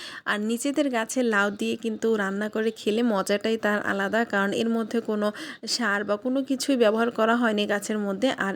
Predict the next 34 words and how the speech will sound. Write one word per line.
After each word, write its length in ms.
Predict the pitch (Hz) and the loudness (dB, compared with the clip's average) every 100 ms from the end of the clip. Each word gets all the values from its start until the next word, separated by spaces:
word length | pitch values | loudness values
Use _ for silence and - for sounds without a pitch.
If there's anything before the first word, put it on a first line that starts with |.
| - | 0
এই 180 | 226 247 226 | 2 4 4
লাউটা 260 | 208 208 214 | 2 0 -2
কিন্তু 160 | 226 254 | 0 0
খেতে 260 | - 208 254 208 | 0 0 2 2
অনেক 180 | 190 208 | 2 -2
বেশি 220 | 220 214 226 | -2 -2 0
মজার 320 | 202 214 214 | 0 -2 -2
হয়েছিল। 360 | 226 208 220 214 330 - - - | -2 -2 -2 0 0 -2 -14 -12
তো 80 | - 233 | -4 -2
আমি 160 | 226 247 233 | 0 -2 -2
একাই 200 | 226 240 | -2 -2
চলে 220 | 247 233 233 | 0 0 0
এসেছিলাম 360 | 247 240 240 240 | -2 -2 -2 -2
ছাদের 320 | 233 202 220 | -2 -4 -4
মধ্যে 280 | 220 214 254 | -4 -2 -2
যে 100 | 247 220 | -2 -4
একটু 180 | - 226 | -4 -4
ভিডিও 280 | 226 233 247 | -2 -4 -4
ক্লিপ 260 | 240 240 254 | -4 -4 -2
নেব 180 | 254 254 330 - | 0 0 0 0
আর 140 | 202 | 0
এই 100 | 202 | -2
যে 80 | 220 | -2
লাউটা 320 | 214 190 196 214 | 0 -2 -4 -8
পেরে 220 | 226 233 240 | -2 -2 -2
নেব। 200 | 208 233 330 - | -4 -2 -2 0
আর 100 | 226 | 2
আমার 220 | 220 226 220 | 4 4 2
আব্বুর 300 | 196 220 240 | 2 0 4
গাছ 220 | 202 202 | 2 2
লাগানোর 320 | 240 240 247 247 | 0 2 2 4
প্রতি 200 | 247 262 - 220 | 4 4 4 4
অনেক 180 | 214 233 214 | 2 2 0
বেশি 220 | 226 | 0